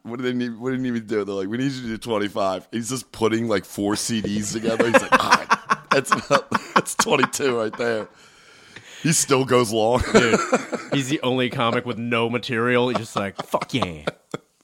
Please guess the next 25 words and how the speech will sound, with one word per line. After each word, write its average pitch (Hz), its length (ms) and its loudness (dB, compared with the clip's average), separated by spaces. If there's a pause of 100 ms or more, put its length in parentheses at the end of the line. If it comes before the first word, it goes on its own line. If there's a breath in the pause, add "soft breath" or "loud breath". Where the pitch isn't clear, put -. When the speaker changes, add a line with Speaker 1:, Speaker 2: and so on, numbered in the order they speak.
Speaker 2:
I'm - 640 -10
hoping 147 260 4
Earth, 123 160 2
Wind 135 180 2
and - 100 -6
Fire 165 240 0
goes 170 280 6
on 135 120 0
tour - 280 2
again, - 360 6
so 220 160 2
all 202 200 2
this - 220 -4
is 113 120 -4
Speaker 1:
He's - 80 -2
like, - 160 0
Speaker 2:
relevant. 92 380 0
Speaker 1:
"Oh, - 20 -2
they 117 80 -2 (380)
update 101 40 -8
their 104 140 -2
catalog. 92 600 0
It 95 120 -6
lights 90 400 -4
Speaker 2:
Oh, - 60 -10